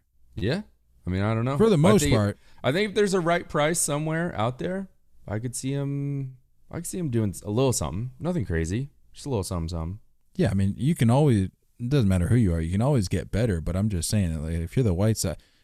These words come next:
Speaker 2: granted, with that said, you have to look at the other,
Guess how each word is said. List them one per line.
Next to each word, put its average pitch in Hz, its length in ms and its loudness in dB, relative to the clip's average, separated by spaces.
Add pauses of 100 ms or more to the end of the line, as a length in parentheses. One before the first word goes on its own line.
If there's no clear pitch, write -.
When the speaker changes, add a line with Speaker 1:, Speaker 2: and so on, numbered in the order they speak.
(160)
Speaker 2:
granted, 147 420 4
with 131 300 4
that 110 200 2
said, 98 440 4 (420)
you 123 160 6
have 131 220 4
to 131 80 4
look 127 260 4
at 120 80 0
the 113 160 4
other, 98 380 4